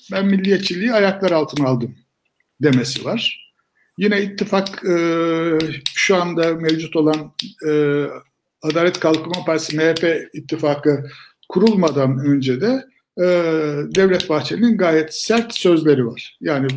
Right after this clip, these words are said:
bu işte vatana hiyanettir, e, anlamına gelebilecek kadar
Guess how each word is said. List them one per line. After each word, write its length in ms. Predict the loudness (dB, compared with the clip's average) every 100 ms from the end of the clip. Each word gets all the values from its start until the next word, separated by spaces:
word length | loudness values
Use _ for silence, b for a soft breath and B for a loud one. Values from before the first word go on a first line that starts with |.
| -6 -8 -4
bu 380 | -4 -4 -14 -20 _
işte 240 | -10 -6 -4
vatana 340 | -2 -2 -2
hiyanettir, 920 | 0 2 2 -2 -4 -8 -8 -10 -12 -12
e, 160 | -8 -6 -6 -10 -12 -14 -18 _ _
anlamına 420 | -8 -2 -2 0
gelebilecek 720 | 0 4 4 2 2 2 0
kadar 380 | -2 -2 -4 -8